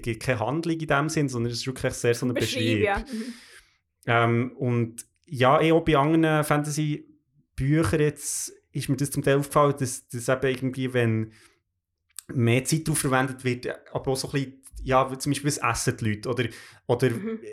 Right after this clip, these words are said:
Speaker 1: was sind gewisse, ähm, kulturelle Praktiken, jetzt eben zum Beispiel irgendwie Religion oder was auch immer,
Speaker 2: Mhm.
Speaker 1: ähm,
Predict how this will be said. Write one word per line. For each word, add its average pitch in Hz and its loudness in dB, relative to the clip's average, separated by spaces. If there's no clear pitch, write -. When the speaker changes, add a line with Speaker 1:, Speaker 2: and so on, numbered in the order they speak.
Speaker 1:
was 123 -2
sind - -8
gewisse, 131 -2
ähm, 107 -2
kulturelle 120 2
Praktiken, 120 0
jetzt 107 -2
eben 117 -2
zum 117 -8
Beispiel 107 -4
irgendwie 104 -2
Religion 104 2
oder 107 0
was 110 0
auch 127 2
immer, 120 2
Speaker 2:
Mhm. 127 0
Speaker 1:
ähm, 117 0